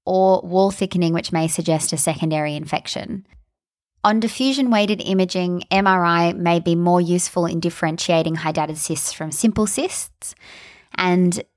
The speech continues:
any finding of discontinuity of the cyst wall can indicate a rupture of the cyst. The last imaging modality that may be used with hydatid disease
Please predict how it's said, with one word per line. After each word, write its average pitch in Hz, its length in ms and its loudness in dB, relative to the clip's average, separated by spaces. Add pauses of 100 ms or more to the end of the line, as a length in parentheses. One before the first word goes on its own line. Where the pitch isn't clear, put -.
(140)
any 220 220 4
finding 190 480 4
of 165 140 0
discontinuity 180 920 2
of 170 140 -2
the 165 80 -4
cyst - 380 -4
wall 151 320 2
can 175 200 -2
indicate 156 600 -4
a 147 180 -6
rupture 151 520 -4
of - 220 -8
the 156 80 -6
cyst. - 540 -8 (1080)
The 220 80 2
last 240 320 4
imaging 233 320 4
modality 185 520 4
that 180 140 0
may 180 280 4
be 220 80 0
used 170 360 2
with 170 140 -2
hydatid 160 480 0
disease 156 500 -2